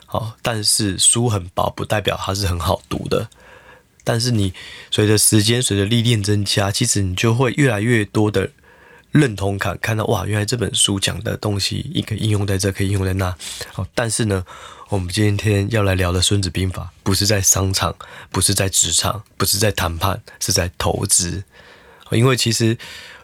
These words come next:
我最近也开始去翻一些经典的书来看，哦，像《孙-，孙子兵法》也是，然后我就会发现，其实投资真的也是如此。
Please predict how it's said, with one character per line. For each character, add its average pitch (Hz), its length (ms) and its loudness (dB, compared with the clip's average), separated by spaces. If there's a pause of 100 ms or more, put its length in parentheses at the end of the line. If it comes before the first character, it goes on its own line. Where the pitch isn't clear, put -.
我 104 120 2
最 127 220 2
近 131 140 0
也 104 100 2
开 117 220 0
始 98 80 -2
去 104 160 0
翻 101 280 0
一 101 120 -2
些 95 460 0
经 147 260 0
典 110 160 -2
的 90 100 -4
书 107 220 2
来 95 160 2
看， 92 320 -4
哦， 98 120 -6
像 104 160 -2
《孙-， 104 200 -2
孙 113 200 0
子 95 100 0
兵 101 200 0
法》 95 140 -4
也 101 160 -6
是， 101 300 0 (640)
然 90 120 -4
后 104 120 4
我 101 80 2
就 107 100 2
会 110 80 4
发 101 260 0
现， 95 520 0 (120)
其 - 140 2
实 95 140 2
投 95 200 2
资 101 160 2
真 107 320 4
的 117 140 2
也 90 160 -4
是 98 340 2 (200)
如 101 280 4
此。 95 300 -2